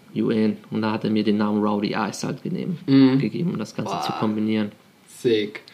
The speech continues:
Speaker 2: Und, äh, wie viele seid ihr in der Crew?
Speaker 1: Mm, only Tie-Dyes? Ich glaub, vierzehn.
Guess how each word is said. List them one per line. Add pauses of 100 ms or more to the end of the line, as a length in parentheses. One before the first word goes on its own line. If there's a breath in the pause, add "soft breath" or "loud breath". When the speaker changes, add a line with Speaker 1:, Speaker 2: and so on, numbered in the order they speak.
(260 loud breath)
Speaker 2:
Und,
äh, (100)
wie
viele
seid
ihr
in
der
Crew? (560)
Speaker 1:
Mm,
only
Tie-Dyes? (400)
Ich
glaub,
vierzehn.